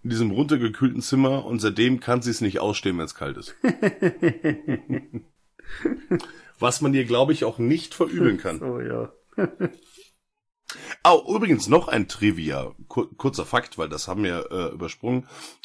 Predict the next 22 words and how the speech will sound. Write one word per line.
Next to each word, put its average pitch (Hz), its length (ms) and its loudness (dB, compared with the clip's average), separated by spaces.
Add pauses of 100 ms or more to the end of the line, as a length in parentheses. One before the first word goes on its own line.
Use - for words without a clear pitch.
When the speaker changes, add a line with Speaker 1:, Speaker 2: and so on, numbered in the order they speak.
Speaker 1:
Äh, 113 140 -2
auf 107 200 -4
dieser, 117 460 4
äh, 107 100 2
Bettbebe-Szene 107 1120 0
hat 117 160 -4
sich - 240 -4
Linda 123 240 0
Blair 117 400 0
offenbar, 113 640 2
ähm, 98 440 0 (260)
eine 117 160 0
Verletzung 147 680 0
an 120 240 0
ihrer 113 260 -2
Wirbelsäule 85 420 -2
zugezogen, 69 560 -12 (800)
was 107 180 -2
sie 123 120 0
bis 104 180 -4
heute 123 220 2
beeinträchtigt. 85 800 -4